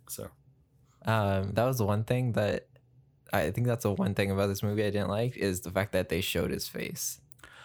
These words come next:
Speaker 1: I think that's very deliberate too,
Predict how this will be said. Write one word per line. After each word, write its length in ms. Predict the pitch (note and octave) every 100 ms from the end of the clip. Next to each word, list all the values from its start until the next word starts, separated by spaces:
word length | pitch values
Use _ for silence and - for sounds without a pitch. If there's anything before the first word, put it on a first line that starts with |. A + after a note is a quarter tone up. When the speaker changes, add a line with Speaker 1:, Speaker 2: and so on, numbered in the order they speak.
| - - _ _ _ - - _ _ _ _ -
Speaker 1:
I 140 | B2+
think 240 | C#3+ E3 B2+
that's 260 | C3 C3
very 300 | A2+ A#2 A2+
deliberate 640 | G#2+ G#2+ G#2 G2 G2 - -
too, 480 | - G#2+ C3 E3+